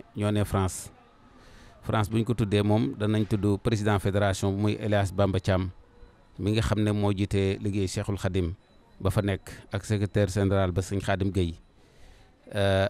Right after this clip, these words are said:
ak jëwriñ yi nga xam ne tam naka jekk ñooy mas di taxawul liggéey bi,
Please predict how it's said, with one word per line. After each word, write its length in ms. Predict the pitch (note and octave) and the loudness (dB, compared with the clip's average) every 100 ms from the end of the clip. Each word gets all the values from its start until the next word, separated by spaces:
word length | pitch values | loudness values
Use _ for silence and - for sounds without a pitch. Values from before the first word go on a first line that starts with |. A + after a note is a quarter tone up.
| - | 0
ak 180 | A#2+ G2+ | -4 4
jëwriñ 300 | B2+ B2 A#2 | 6 6 6
yi 80 | A2+ | 4
nga 140 | B2+ B2 | 2 2
xam 200 | B2+ A#2+ | 2 2
ne 40 | A2+ | 2
tam 400 | A2+ A2 G#2+ A2 - - | 0 0 0 -4 -10 -6
naka 260 | A2+ - G2 | -4 -2 -2
jekk 320 | C#3 - C#3+ | -2 0 0
ñooy 160 | B2 | 2
mas 160 | A#2 A2 | 4 2
di 120 | A2 G#2+ | 0 -2
taxawul 320 | G#2+ A2 G#2+ | 2 2 2
liggéey 280 | G2+ G2+ F#2 | 2 0 0
bi, 200 | A2 | -2